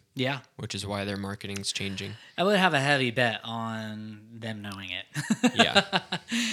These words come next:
Speaker 1: But it's just, it's cool to see that even though you have, like, companies like Samsung that are much, like, I wouldn't say better, but just, like, much, like, more prominent with their marketing on,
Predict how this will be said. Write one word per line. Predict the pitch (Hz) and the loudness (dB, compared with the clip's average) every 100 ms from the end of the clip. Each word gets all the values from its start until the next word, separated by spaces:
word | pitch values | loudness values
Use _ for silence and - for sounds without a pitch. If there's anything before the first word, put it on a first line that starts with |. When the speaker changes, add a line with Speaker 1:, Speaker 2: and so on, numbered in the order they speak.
| 226 - | -2 6
Speaker 1:
But | 208 214 | 8 8
it's | 202 196 | 6 6
just, | 240 - | 4 4
it's | 185 175 | 2 2
cool | - - 226 240 | 0 6 8 8
to | 196 | 4
see | - 147 147 147 151 139 | 2 2 0 0 -2 -2
that | 135 127 120 120 117 | -2 -2 -4 -10 -6
even | 151 160 156 | -2 0 0
though | 147 | -2
you | 139 | -2
have, | 120 127 127 | -4 -2 -4
like, | 120 117 107 - - - | -2 -4 -4 -10 -20 -4
companies | - 135 135 135 135 127 | 0 0 0 -2 -2 0
like | 110 104 | -2 0
Samsung | - 127 131 - 131 127 123 - - - | 0 0 0 0 0 -2 -6 -12 -20 -8
that | 127 | -2
are | 123 | 0
much, | 123 143 - 127 - _ _ | 2 0 0 -4 -14 _ _
like, | 127 107 _ _ - - - - | -8 -8 _ _ -20 -20 -14 -6
I | |
wouldn't | 131 143 | -4 0
say | 139 131 | 0 0
better, | 120 113 117 147 175 | -2 -4 -4 -2 -4
but | 170 135 | -4 -4
just, | - 135 | 0 0
like, | 131 120 | 0 -4
much, | 127 135 - 135 147 - _ | -4 -4 -4 -8 -14 -20 _
like, | 139 110 - | -10 -8 -6
more | 120 | -6
prominent | 107 - - 120 120 131 139 135 | -6 -8 -4 -2 0 -2 -4 -6
with | 127 - | -8 -4
their | 120 | -4
marketing | 110 117 - 120 120 | -4 -4 -4 -4 -4
on, | 107 104 | -6 -8